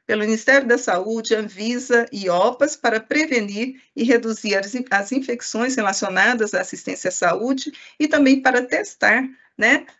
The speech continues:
a, a estratégia multimodal de melhoria da higiene das mãos. Em dois mil e nove foi publicado o Manual Segurança do Paciente e Higiene das Mãos,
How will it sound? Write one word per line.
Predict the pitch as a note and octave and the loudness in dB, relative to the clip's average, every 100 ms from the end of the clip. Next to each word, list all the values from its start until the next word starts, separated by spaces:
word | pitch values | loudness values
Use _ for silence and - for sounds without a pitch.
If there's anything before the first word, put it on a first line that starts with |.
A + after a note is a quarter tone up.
| - | -6
a, | A3 G#3+ G#3+ G3+ G3 F#3 F#3 - G3+ | 0 4 4 4 4 2 0 0 0
a | |
estratégia | A3 - G#3 G3+ G#3 G#3 | 0 -2 -4 -2 -4 -4
multimodal | B3 F4 - A#3 G#3+ F#3 G#3 | -4 -6 -2 -2 0 0 0
de | A#3 A3 | -4 -4
melhoria | G#3+ A#3+ A#3 G3 A3 D4+ | 0 2 2 0 -2 0
da | G#3+ G3 | 0 -2
higiene | G3+ F#3+ F#3 F3 | -4 -4 -4 -4
das | F3 E3+ | -4 -6
mãos. | F3+ F3+ C4+ - - - - - | -4 -2 -2 -4 -12 -20 -20 -4
Em | A#3+ | 2
dois | C4 C4+ | 2 2
mil | B3+ | 2
e | C4 | 2
nove | A#3+ A3 A3 | 4 4 2
foi | A3+ | -2
publicado | A3+ G#3 A3+ A3 G3+ A3 | -2 -8 -2 0 2 0
o | |
Manual | B3 A#3 G3+ A3 C#4+ | 0 -2 0 0 0
Segurança | - A#3 G#3 G#3 A3+ C4 | -2 -4 -2 -2 -2 -4
do | G#3+ | -6
Paciente | - G#3 - G#3 A#3 | -6 -6 -4 -6 -4
e | G#3+ | -6
Higiene | - F#3 F3+ | -4 -4 -4
das | F3 F3+ - | -4 -6 -4
Mãos, | G3 A#3 C4 C4+ | 0 2 2 -2